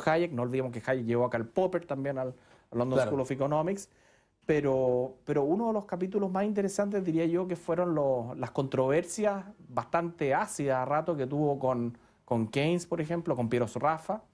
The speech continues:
Speaker 1: cuando Keynes publica su Treatise of, of, on, on Money, donde todavía hay una clara diferencia con la escuela austríaca, ¿ya? Y, y comienzan una serie de debates que son muy interesantes, muy acalorados a rato.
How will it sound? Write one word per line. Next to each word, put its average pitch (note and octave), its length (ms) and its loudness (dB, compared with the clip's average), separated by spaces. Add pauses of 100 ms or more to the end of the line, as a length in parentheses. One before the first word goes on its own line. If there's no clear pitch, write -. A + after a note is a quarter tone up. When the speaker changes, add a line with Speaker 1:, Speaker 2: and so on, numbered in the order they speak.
(320)
Speaker 1:
cuando A#2 240 0
Keynes C#3+ 220 -2
publica C3+ 360 0
su B2+ 160 -4
Treatise D3 440 -2
of, A#2 100 -4 (100)
of, - 320 -8
on, G#2+ 200 -4
on G#2+ 180 0
Money, D3 400 0 (360)
donde A#2 120 0
todavía A#2+ 180 2
hay - 20 2
una A2 120 0
clara C#3+ 260 2
diferencia C#3 460 -2
con C3 80 0
la G#2 60 -4
escuela B2 240 0
austríaca, C3+ 600 -2 (380)
¿ya? F3+ 160 -18 (500)
Y, B2 240 0
y B2+ 60 0
comienzan F#3 380 0
una F3+ 160 0
serie G3 220 2
de G3 40 2
debates G3+ 260 0
que F#3+ 60 -6
son F#3 180 -6
muy F#3+ 120 -2
interesantes, E3+ 500 -2
muy D#3+ 120 2
acalorados C#3+ 580 2
a B2+ 80 0
rato. F3+ 320 -2